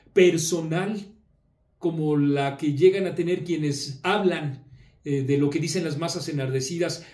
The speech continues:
a costa de la propia irresponsabilidad de decir mentiras,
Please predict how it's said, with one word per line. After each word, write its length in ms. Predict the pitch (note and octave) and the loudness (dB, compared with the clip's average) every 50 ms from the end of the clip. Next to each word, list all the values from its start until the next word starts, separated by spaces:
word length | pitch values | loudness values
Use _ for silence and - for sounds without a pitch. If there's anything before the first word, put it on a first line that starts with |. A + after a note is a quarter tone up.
| - - | -12 -10
a 140 | D3 D3 C#3+ | -8 -6 -4
costa 240 | F3 F3+ - G3+ F3+ | -4 -2 0 0 0
de 100 | D#3+ D3+ | 0 0
la 140 | C#3+ C3 | -2 -2
propia 300 | C#3+ F3+ F3 - F#3+ F3+ | -2 -2 -2 0 2 0
irresponsabilidad 1160 | D#3 C#3 D3 D3 - - D3+ C#3+ C#3 C3 C#3 C3+ B2+ C3+ C3+ C3+ C3 B2+ D3+ F#3 A3 A3 - - - - _ _ _ _ _ _ _ - - _ _ - - - - _ - - - - _ _ _ | 2 2 0 -2 -4 -4 -6 -4 -4 -4 -4 -4 -2 -2 -2 -2 -2 -2 -2 -4 -6 -8 -10 -16 -20 -20 _ _ _ _ _ _ _ -20 -20 _ _ -20 -20 -20 -20 _ -20 -20 -20 -20 _ _ _
de 140 | - C#3+ C#3+ | 0 0 2
decir 320 | C3+ B2 - - F3 E3+ | 2 0 -2 -2 -2 -2
mentiras, 720 | D#3+ D3 C3+ - F3 F#3 G3+ A3+ A#3 - - - - - | -2 -2 -2 -2 -4 -4 -4 -6 -8 -10 -12 -16 -18 -20